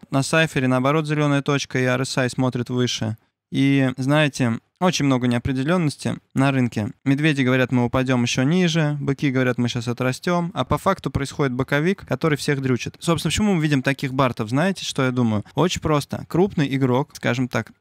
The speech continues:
назовём его Кит, набирает позицию. Как он набирает позицию? Он набирает позицию плавно. Давайте перейдём на четырёхчасовик. На уровне, давайте условно говорить,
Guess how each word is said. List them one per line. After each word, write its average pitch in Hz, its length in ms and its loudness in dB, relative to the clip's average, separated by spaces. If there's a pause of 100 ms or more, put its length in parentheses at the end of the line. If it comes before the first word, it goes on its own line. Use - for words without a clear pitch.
назовём 131 360 0
его 120 100 -2
Кит, - 280 -4 (360)
набирает 147 600 0
позицию. 147 640 -4 (180)
Как 165 220 0
он 139 100 2
набирает 127 380 0
позицию? 123 580 -4 (120)
Он 143 140 2
набирает 147 320 2
позицию 139 400 -2
плавно. 120 540 0
Давайте 120 220 0
перейдём 117 240 0
на 110 80 0
четырёхчасовик. 135 760 -2
На 139 140 4
уровне, 165 640 4
давайте 151 340 0
условно 139 460 2
говорить, 139 420 0